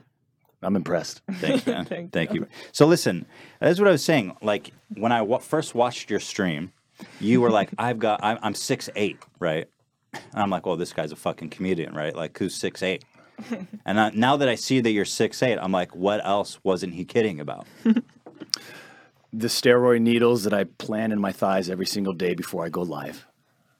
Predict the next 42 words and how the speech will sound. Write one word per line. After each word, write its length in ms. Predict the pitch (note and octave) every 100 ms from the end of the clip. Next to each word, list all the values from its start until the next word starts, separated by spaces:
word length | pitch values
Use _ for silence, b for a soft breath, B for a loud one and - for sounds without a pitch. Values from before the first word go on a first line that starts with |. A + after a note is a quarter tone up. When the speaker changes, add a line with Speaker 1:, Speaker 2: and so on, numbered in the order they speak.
| _
Speaker 1:
Okay? 120 | - E2+
Speaker 2:
Not 180 | G#2
a 40 | G#2
joke. 340 | D#2+ C2 - -
Speaker 1:
Not 260 | F2+ F#2 G2+
a 60 |
joke. 260 | D#2 D#2+ -
Speaker 2:
Okay. 80 | -
Speaker 1:
Thirty-seven 540 | C3 C#3 - C3+ A#2+
inch 100 | A2+
vertical 360 | - A#2+ A2+ A2
leap, 180 | A#2 A#2
not 240 | F#2 G2 G2
a 60 |
joke. 320 | E2 F#2+ E2+ E2
Speaker 2:
Right. 140 | A2 A2+
Speaker 1:
Nineteen 200 | - B2
ninety 300 | A#2 A#2+ A#2+
Lamborghini 580 | A2+ B2+ C3 A2+ B2 A2
Diablo 460 | G#2+ A#2 A#2 G#2+
V 260 | G2 G#2 A#2+
T, 340 | - B2 D3+ -
parked 220 | - A#2 -
Speaker 2:
Right. 60 |
Speaker 1:
in 60 | C3
my 100 | B2
garage. 400 | G#2 A2+ C#3 C3
People 200 | C#3+ C3
say, 180 | B2 D3
"Why 140 | C#3+
don't 160 | C4+ -
you 80 | G4+
ever 100 | G#3+
take 280 | - C#4 C4
it 80 |
out? 180 | C4+ D4+
Why 80 | D4
don't 60 | -
you 60 | C#4+
do 160 | D#4 C#4+
a 40 |
vlog?" 600 | C#4+ D4+ D4+ A#3+ A3 -